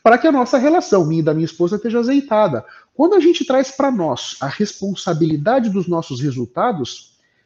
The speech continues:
muda totalmente a nossa perspectiva das coisas. Muda totalmente a nossa forma de enxergar a nossa realidade.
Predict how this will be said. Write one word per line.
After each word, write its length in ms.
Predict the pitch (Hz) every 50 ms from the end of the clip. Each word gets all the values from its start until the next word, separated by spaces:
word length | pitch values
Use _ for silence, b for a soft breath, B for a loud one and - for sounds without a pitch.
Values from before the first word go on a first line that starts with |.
| _ _ _ _ -
muda 340 | 151 165 208 233 208 220 220
totalmente 600 | - 277 302 - 320 254 202 202 220 247 - 247
a 40 |
nossa 200 | 226 233 - 233
perspectiva 600 | 214 - 226 196 - - 220 - - - 196 175 185
das 160 | 180 170 -
coisas. 580 | - - - 104 90 90 - - - - _ _ _ _ _ _ _ _ _ _ _ _ _ _ _ -
Muda 260 | 156 190 208 214 214
totalmente 520 | - 247 247 247 240 214 220 233 226 233
a 20 | 214
nossa 220 | 214 214 247 208
forma 320 | - - 226 240 240 240
de 120 | 202 214 247
enxergar 440 | 226 - - 254 240 202 208 226 240
a 20 |
nossa 200 | 226 202 - 175
realidade. 540 | 160 156 135 131 131 123 110 101 95 95 -